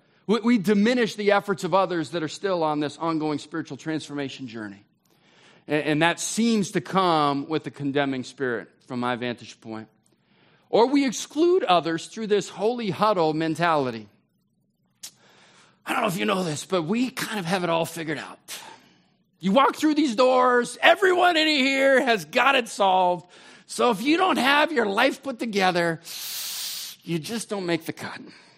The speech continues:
That feels like an attitude that would be looking through the window of condemnation rather than looking in the mirror saying, "We're here because we recognize there's areas to grow and experience more joy in this Savior." Or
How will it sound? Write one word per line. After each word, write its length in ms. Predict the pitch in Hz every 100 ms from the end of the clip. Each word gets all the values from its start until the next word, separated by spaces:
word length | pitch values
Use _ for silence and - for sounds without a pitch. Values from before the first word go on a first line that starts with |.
| _ _ _ _ _ _ _ _ _ _ _ _ _ -
That 240 | 185 196
feels 720 | - 226 226 175 160 156 -
like 220 | 165 165 165
an 80 |
attitude 600 | 165 170 160 170 165 165
that 220 | 156 160 151
would 200 | 156 147
be 160 | 151
looking 580 | 156 170 190 175 170 175 -
through 420 | - 180 165 165
the 120 | 156
window 880 | 156 190 185 151 131 127 127 127 123 -
of 340 | 135 131 127
condemnation 840 | - 147 135 131 135 131 - 123 120
rather 280 | 127 127 127
than 180 | 120
looking 280 | 127 135 131
in 80 | 135
the 60 | 127
mirror 260 | 117 113
saying, 380 | 110 127 120 117
"We're 100 | 117
here 240 | 120 139
because 320 | 131 123 131 123
we 100 | 131
recognize 760 | 143 - 110 110 104 - - - _ - - _ -
there's 220 | 127 120
areas 380 | 139 135 127 117
to 80 | 117
grow 260 | 107 123 120
and 80 |
experience 480 | 113 - 127 117 -
more 340 | 131 123 117 113
joy 400 | - 123 113 110
in 100 | 110
this 120 | 104
Savior." 500 | - 101 95 104 95 _ _ _ _ _ _ - - _ -
Or 360 | 175 214 226